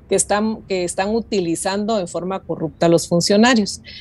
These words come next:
Entonces, este es el rol del Ministerio Público, pero en ese momento era un Ministerio Público que se dedicó realmente a investigar en una forma independiente con las, eh, y también, eh, alimentado, pues, por las expertise que la cicic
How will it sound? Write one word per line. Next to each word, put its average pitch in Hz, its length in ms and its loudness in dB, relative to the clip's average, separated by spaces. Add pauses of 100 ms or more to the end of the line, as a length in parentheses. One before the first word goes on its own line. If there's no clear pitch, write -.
(200)
Entonces, 226 480 6
este 285 280 4
es 269 100 2
el 170 220 0
rol 180 280 0
del 175 140 -4
Ministerio 170 540 -2
Público, 277 500 2
pero 175 160 2
en 180 80 2
ese 208 180 0
momento 240 600 0
era 202 160 0
un 214 120 0
Ministerio 202 560 -2
Público 302 760 -4
que 226 280 -2 (220)
se 196 260 2
dedicó 185 760 0
realmente 190 640 -2
a - 20 2
investigar 165 580 -2
en 202 80 -2
una 190 180 -2
forma 180 300 -2
independiente 175 1040 0 (360)
con 226 440 2
las, 175 380 -4
eh, 160 500 -4
y 202 140 0
también, 180 580 0
eh, 233 180 -2
alimentado, 180 720 -2
pues, - 180 -6
por 160 320 -6
las 160 280 -4
expertise - 800 0
que 196 140 4
la 160 140 4
cicic 196 480 0